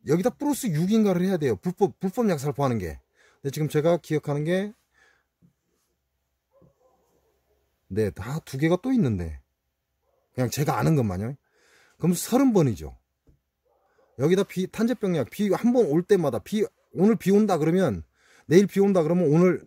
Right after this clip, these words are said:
약을 일 회 살포합니다. 비가 내일 그쳤다 그럼 또 일 회 살포해요. 그럼 곱하기 이죠. 두 번이니까.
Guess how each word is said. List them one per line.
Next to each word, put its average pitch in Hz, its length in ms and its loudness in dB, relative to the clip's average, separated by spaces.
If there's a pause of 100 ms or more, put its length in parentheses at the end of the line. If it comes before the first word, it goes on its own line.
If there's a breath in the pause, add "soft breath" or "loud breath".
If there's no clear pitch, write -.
(100)
약을 131 280 -4 (200)
일 175 160 0
회 180 40 2
살포합니다. 127 640 -4 (680)
비가 190 280 4
내일 175 220 6
그쳤다 165 440 -2
그럼 147 180 -2
또 214 120 -4
일 196 120 -2
회 196 60 2
살포해요. 131 360 -4
그럼 143 140 -6
곱하기 151 440 -4
이죠. 147 280 -6 (140)
두 131 100 -10
번이니까. 98 500 -4